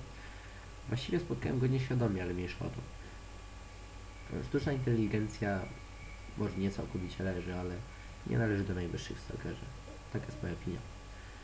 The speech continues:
Drugim minusem jest, hmm, wymagania gry, e,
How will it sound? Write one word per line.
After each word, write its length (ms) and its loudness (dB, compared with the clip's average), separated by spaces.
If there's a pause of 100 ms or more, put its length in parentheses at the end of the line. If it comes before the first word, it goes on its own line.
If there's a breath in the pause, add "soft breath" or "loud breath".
(440 loud breath)
Drugim 340 8
minusem 520 6 (1120)
jest, 340 0 (3250)
hmm, 280 4 (1800)
wymagania 680 8
gry, 460 6 (340)
e, 40 2